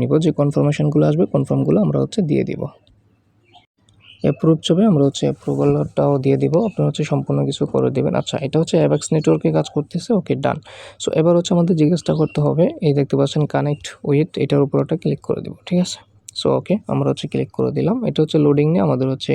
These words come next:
ইন্টারফেসে নিয়ে যাবে। আর একটা কনফার্মেশন আসবে, যত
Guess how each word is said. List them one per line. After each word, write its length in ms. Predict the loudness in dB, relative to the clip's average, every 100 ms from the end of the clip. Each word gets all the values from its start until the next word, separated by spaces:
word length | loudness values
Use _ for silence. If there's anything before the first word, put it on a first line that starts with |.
| -2
ইন্টারফেসে 400 | -2 -4 -4 -4
নিয়ে 200 | -2 -2 -2
যাবে। 200 | -2 -4 -8 -18 -20 -20 -8
আর 120 | -2 -2
একটা 120 | -2 -2
কনফার্মেশন 520 | -2 0 0 0 0
আসবে, 180 | 2 2
যত 200 | 2